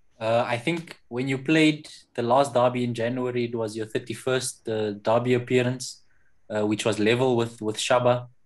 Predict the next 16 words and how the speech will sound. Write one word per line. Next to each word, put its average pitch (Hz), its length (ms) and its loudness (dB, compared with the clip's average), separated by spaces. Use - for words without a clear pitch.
And 104 120 -4
now 110 100 4
you'll 123 200 4
be, 110 460 -4
you'll 110 160 -6
be 107 140 -2
playing 127 300 2
in 123 80 4
your 113 80 4
thirty-second 120 680 -2
if 110 120 -2
you 113 80 -2
play 117 240 0
on, 110 240 -2
on 104 160 -6
Sunday. 110 480 -2